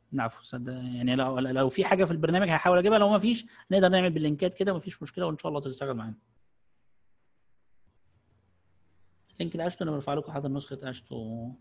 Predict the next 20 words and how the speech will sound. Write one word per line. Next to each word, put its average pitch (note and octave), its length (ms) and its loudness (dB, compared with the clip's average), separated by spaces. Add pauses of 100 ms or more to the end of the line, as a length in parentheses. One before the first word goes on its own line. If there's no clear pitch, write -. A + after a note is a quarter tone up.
(160)
في F3+ 100 -8
كذا E3+ 200 -2
نسخة، C#3+ 360 -4
هرفع C3 300 0
لكم D#3 140 0
كل، D3+ 260 -2
كل C#3+ 140 -6
النسخ C3 300 -6
اللي A#2+ 100 -6
عندي، A2 280 -8
مفيش - 200 -20
مشكلة. A#2+ 280 -18 (1300)
حد C#3 220 -6
تاني D3 260 -4
قبل C#3 120 -6
ما C#3 80 -6
نقفل C#3+ 260 -10
يا C#3 60 -2
ولاد؟ F3 220 -4 (720)
<laughs> - 680 -8